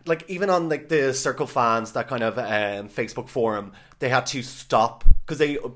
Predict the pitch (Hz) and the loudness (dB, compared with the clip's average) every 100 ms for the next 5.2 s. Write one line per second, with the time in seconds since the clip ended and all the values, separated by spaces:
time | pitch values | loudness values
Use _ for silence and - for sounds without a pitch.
0 | - - 143 131 131 123 113 113 104 113 | -18 -8 -6 -6 -4 -2 -2 -2 2 6
1 | 135 196 - - - - 160 139 139 135 | 6 4 -10 -18 -20 -8 -2 0 2 2
2 | 127 120 117 - 113 - - 113 107 104 | 2 0 -2 0 0 0 -4 -4 -4 -4
3 | 113 101 98 95 113 - 120 123 113 120 | -6 -4 -8 -12 -16 -12 -6 -2 0 -2
4 | - 104 113 120 107 104 101 110 101 98 | -6 -4 -6 -6 -8 -8 -8 -4 -4 -6
5 | 95 - | -10 -18